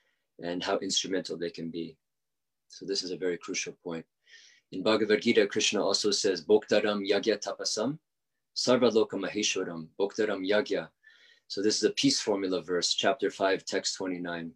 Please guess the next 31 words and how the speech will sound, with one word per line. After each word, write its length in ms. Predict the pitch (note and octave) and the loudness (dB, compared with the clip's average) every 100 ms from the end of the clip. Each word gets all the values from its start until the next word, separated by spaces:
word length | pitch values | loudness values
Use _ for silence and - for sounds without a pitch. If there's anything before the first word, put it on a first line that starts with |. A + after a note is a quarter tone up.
| _ | _
It's 140 | F2 F#2 | -8 -2
another 320 | G#2 G#2 G2 | 2 2 2
top 300 | - F#2+ - | 2 0 2
forty 420 | F#2+ F#2 F#2 F#2 _ _ _ _ _ _ | 0 2 -2 -4 _ _ _ _ _ _
verse 240 | F#2 F2+ - | 0 0 0
that 140 | - | -4
Srila 220 | - F#2+ - | -4 -6 -6
Prabhupada 360 | F2 F2 F2+ | -6 -4 -6
would 120 | E2+ | -4
reference 400 | E2+ F2+ E2+ D#2+ | -6 -6 -6 -8
to 240 | - E2+ F#2 _ _ | -8 -8 -10 _ _
for 160 | - E2+ | -10 -4
your 260 | E2+ E2 - | -2 -4 -8
notes. 520 | E2 F2 - - - _ _ _ _ _ _ - | -10 -10 -4 -4 -6 _ _ _ _ _ _ -8
And, 280 | F2+ F2 | -6 -6
uh, 220 | F2+ F2 - _ _ _ _ _ - | -4 -6 -6 _ _ _ _ _ -10
Krishna 300 | G#2+ - G2+ | -4 -2 -2
is 100 | - | -2
saying, 220 | F#2+ F#2+ | -2 -2
"I 140 | G#2 | 2
am 180 | A#2+ B2+ | 4 4
the, 300 | A2+ G#2+ G2+ - | 6 4 4 -2
um, 280 | F#2+ F2+ E2 _ _ A#2 | -6 -6 -8 _ _ -2
Bhoktaram, 560 | A#2 B2 A2 F#2+ E2 - | 0 2 2 0 -6 -10
I 80 | G2 | -2
am 140 | A#2+ | 2
the 80 | C3 | 4
enjoyer 360 | A2 G#2 A#2 A#2+ | 4 4 6 6
of 120 | G2+ | 6
all 120 | G#2+ | 4
sacrifices, 1080 | A2 - G#2 - G2 G2+ G2+ - G2+ F#2+ - | 4 2 0 0 -2 0 2 2 2 2 -2